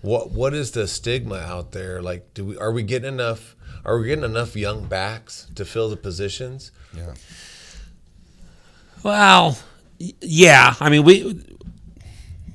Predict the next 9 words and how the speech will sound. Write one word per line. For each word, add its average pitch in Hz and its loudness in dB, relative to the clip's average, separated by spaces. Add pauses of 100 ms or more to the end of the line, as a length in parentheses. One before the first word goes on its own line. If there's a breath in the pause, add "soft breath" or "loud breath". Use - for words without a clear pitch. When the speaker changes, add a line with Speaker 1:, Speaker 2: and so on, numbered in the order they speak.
(160)
Speaker 3:
on 139 0
the 143 0
one 220 6
hand, 139 -2
no, 98 4
you'll 123 2
never 127 6
get 117 -2
enough. 98 -12